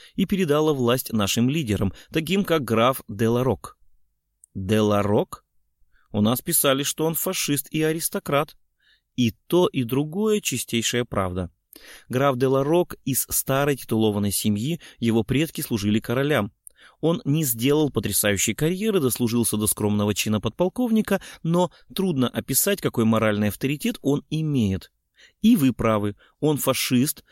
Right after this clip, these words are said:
сторонник объединения нации, а не споров, ссор всех со всеми".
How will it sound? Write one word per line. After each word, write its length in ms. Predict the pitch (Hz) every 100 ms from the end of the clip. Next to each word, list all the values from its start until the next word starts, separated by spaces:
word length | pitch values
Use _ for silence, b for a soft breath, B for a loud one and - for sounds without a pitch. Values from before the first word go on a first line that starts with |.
| b
сторонник 520 | - 156 131 165 185
объединения 640 | - 135 131 120 107 104 98
нации, 540 | 98 95 107 - 151 -
а 180 | 110 101
не 160 | 117 123
споров, 600 | - - 131 127 156 B B
ссор 440 | - - 131 127 151 _ _
всех 340 | - - 117
со 100 | -
всеми". 460 | 143 - 196 104